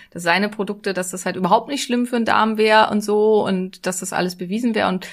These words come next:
ähm, zitiert dann Studien halt von der amerikanischen Gesellschaft für Ernährung oder so, die halt, wie wir ja wissen, immer total hinterherhinkt mit allem, plus halt auch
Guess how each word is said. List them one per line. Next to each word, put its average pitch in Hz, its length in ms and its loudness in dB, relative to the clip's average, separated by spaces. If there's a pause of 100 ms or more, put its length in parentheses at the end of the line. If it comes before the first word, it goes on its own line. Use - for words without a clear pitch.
(140)
ähm, 175 1200 -6
zitiert 214 440 0
dann 196 160 -2
Studien 226 760 0 (200)
halt 185 240 0
von 190 200 -4
der 185 440 2
amerikanischen 185 640 -2
Gesellschaft 175 400 -4
für 180 80 -2
Ernährung 180 540 0
oder 165 180 -6
so, 170 100 -12
die 175 200 -4
halt, 165 260 -2
wie 170 260 -6
wir 180 80 2
ja 160 200 2
wissen, 226 320 -2
immer 165 220 -2
total 160 320 -2
hinterherhinkt 160 680 -4
mit 180 160 -4
allem, 180 220 2
plus 226 240 -2
halt - 240 2
auch - 200 0